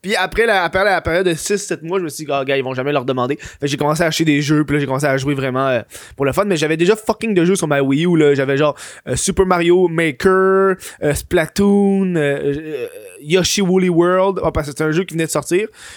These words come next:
Euh, fait que j'étais vraiment content. Puis après ça, avec le temps, j'ai juste vendu les consoles, là, parce que j'en avais plus besoin, là. Je me suis acheté une Switch. Fait que j'ai vendu la Wii U, j'ai vendu la deux D S, puis j'ai perdu ma trois D S dans un, euh...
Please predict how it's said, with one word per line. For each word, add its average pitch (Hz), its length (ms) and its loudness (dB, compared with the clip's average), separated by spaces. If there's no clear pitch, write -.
Euh, 120 220 0
fait 147 80 -2
que - 20 2
j'étais 139 140 -4
vraiment 156 220 0
content. 165 380 -2
Puis 185 340 -2
après 139 240 -4
ça, 190 100 2
avec 160 160 2
le 135 140 -2
temps, 170 180 0
j'ai 139 140 0
juste 135 180 -2
vendu 131 220 0
les 131 60 -2
consoles, 123 360 -2
là, 139 100 -4
parce 120 120 -6
que 110 40 -8
j'en 117 60 -6
avais 117 60 -4
plus 120 100 -10
besoin, 135 280 -2
là. 185 80 -4
Je 160 40 -2
me 147 60 -4
suis 135 120 -2
acheté 139 200 -4
une 139 60 -6
Switch. 151 500 -2
Fait 135 80 -4
que - 0 -
j'ai 147 120 0
vendu 143 280 0
la 147 160 4
Wii 139 280 0
U, 160 260 4
j'ai 135 100 -2
vendu 135 180 0
la 147 140 2
deux 143 160 -2
D 139 160 0
S, 147 340 0
puis 131 120 -4
j'ai 147 100 0
perdu 156 420 -2
ma 160 140 0
trois 156 220 0
D 143 120 0
S 143 320 -2
dans 139 300 -2
un, 131 160 -2
euh... 117 300 0